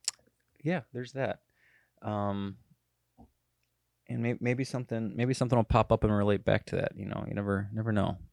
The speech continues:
Ne-, never know, you never know where I'm gonna go with this thing, and I don't either. Despite having a pseudo roadmap in front of me. Okay.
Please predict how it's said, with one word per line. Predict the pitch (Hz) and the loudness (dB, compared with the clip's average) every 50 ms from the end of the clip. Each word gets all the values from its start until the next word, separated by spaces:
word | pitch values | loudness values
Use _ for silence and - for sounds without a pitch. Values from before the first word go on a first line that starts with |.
| _ _ - | _ _ -4
Ne-, | 131 - - | -4 -4 0
never | - 131 165 175 180 | 2 2 4 4 4
know, | 175 - - | 2 2 0
you | 190 | 0
never | 226 285 302 294 311 | 2 2 4 4 4
know | 294 277 | 4 6
where | 269 240 | 6 6
I'm | 220 202 | 6 6
gonna | 202 185 | 4 4
go | 160 175 156 113 | 4 4 4 4
with | 92 - | 2 0
this | - - - - | -6 -12 -12 -12
thing, | - - - 107 - _ _ _ _ _ _ _ _ _ _ _ _ _ - | -12 -14 -14 -14 -18 _ _ _ _ _ _ _ _ _ _ _ _ _ -8
and | 123 131 151 | -2 2 2
I | 175 | 4
don't | 185 196 190 180 | 6 6 4 4
either. | 160 107 - - 92 - _ _ _ _ _ _ _ _ _ _ _ _ _ _ _ _ _ _ _ _ _ _ _ _ _ _ _ _ _ _ _ _ _ _ _ _ _ _ _ _ _ _ _ _ _ _ _ _ _ _ _ - - | 4 2 0 -2 -6 -12 _ _ _ _ _ _ _ _ _ _ _ _ _ _ _ _ _ _ _ _ _ _ _ _ _ _ _ _ _ _ _ _ _ _ _ _ _ _ _ _ _ _ _ _ _ _ _ _ _ _ _ -14 -6
Despite | 117 120 - - 131 - - | -6 -4 2 4 4 4 6
having | 131 135 117 110 104 | 6 6 6 4 2
a | 101 | 0
pseudo | - - 123 110 107 | 0 2 4 6 6
roadmap | 101 98 101 101 92 92 95 - | 8 8 6 4 4 2 -2 -4
in | - - | -6 -6
front | 98 - - 98 | -6 -6 -4 -4
of | - | -4
me. | - 92 98 - - _ | -6 -8 -8 -12 4 _
Okay. | 147 160 - 120 120 143 180 143 90 82 - | 6 6 6 6 8 8 8 8 6 4 -2